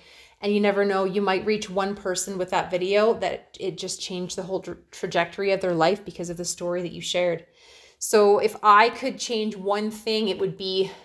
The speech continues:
um, that I, it would be that I started making videos long before I did, and that I made videos more often. I would often second guess myself. I'd have an idea for video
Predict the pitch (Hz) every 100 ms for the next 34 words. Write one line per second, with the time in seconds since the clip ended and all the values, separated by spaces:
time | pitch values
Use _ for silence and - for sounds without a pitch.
0 | _ _ - 185 180 180 170 170 _ _
1 | 180 190 185 180 170 - - - 190 170
2 | 190 185 185 - 190 190 190 190 165 180
3 | 190 180 175 180 180 - 180 165 175 262
4 | - - - - _ 202 196 196 - 185
5 | 190 190 175 190 185 175 185 180 175 185
6 | 202 - 196 190 190 185 - 202 202 190
7 | 190 180 156 185 202 - - 202 190 185
8 | - 160 160 165 185 180 190 170 - 175
9 | 185 175 156 160 175 220 349 403